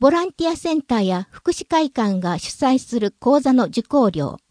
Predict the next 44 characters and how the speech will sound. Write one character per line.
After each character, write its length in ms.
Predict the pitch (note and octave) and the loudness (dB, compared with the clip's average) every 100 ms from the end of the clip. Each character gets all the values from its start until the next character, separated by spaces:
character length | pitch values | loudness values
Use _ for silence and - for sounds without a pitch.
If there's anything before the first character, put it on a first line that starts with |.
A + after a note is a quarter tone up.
| _ _ _ _ _ _ _ _ _ - | _ _ _ _ _ _ _ _ _ -2
介 220 | D#4+ F4+ | 0 2
護 100 | F4 | 0
保 100 | F4 | 0
険 280 | - D#4+ D#4+ | -2 -2 -2
収 240 | - C4+ | 0 2
入。 380 | G#3+ F#3 D3+ - _ _ _ _ _ | 4 2 -2 -8 _ _ _ _ _
介 220 | D4+ F4+ | 0 2
護 100 | F4+ | 2
保 80 | F4 | 0
険 260 | - E4 E4+ | -2 -4 -4
サ 220 | E4 D#4+ | -2 0
ー 60 | |
ビ 100 | C4 | 0
ス 140 | - G#3 | -2 0
の 200 | G3 F3 | 0 0
介 280 | - D#4+ E4 | -2 -2 0
護 120 | E4 | 0
報 180 | D#4+ D4+ | 2 0
酬 320 | - - F#3+ | 0 -2 0
や 200 | E3 F3+ _ _ | 0 -2 _ _
利 100 | A3+ | 0
用 160 | C#4 E4+ | 2 2
者 220 | - F#3+ | 0 -4
負 100 | - | -2
担 260 | - C4 C4+ | 0 2 2
金 260 | B3+ A3 | 2 2
な 120 | G#3+ | 2
ど。 120 | F#3+ - _ _ _ _ _ _ _ _ _ - | -2 -6 _ _ _ _ _ _ _ _ _ -8
自 140 | A3+ | -2
立 260 | C#4+ F4+ E4+ | 0 0 -2
支 200 | - D4+ | -4 0
援 180 | D#4 D4+ | 0 0
費 160 | D#4 | -2
収 280 | C#4 - C4+ | -4 0 4
入。 340 | A3+ E3+ A3+ - _ _ _ | 4 2 -4 -8 _ _ _
障 360 | - F4 F4+ F4 | -4 0 2 2
害 200 | E4+ F4 | 0 -2
福 240 | - F4+ | -6 -6
祉 120 | - | -6
サ 220 | - E4+ | -6 -2
ー 40 | D4 | -2
ビ 100 | B3 | -2
ス 180 | - G#3 | -4 -4
の 180 | G3 | -4